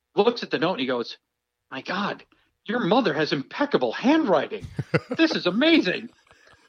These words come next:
So now, Zabe, I'm in a total bind because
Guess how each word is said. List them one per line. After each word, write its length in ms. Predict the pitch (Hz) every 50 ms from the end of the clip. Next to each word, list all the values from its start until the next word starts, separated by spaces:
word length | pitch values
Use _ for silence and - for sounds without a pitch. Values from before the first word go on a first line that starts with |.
| _ - _ _ _ _
So 160 | - - 311 311
now, 300 | 269 302 311 330 339 320
Zabe, 340 | - 254 226 208 220 220 226 - _ _ -
I'm 140 | 233 262 254
in 80 | 254 262
a 60 | 254
total 360 | 254 - - 311 339 330 294
bind 480 | 247 247 262 269 240 190 143 117 113 _ _ _ _ _ _ -
because 840 | - 277 247 220 - - - 277 330 311 233 185 180 185 185 - -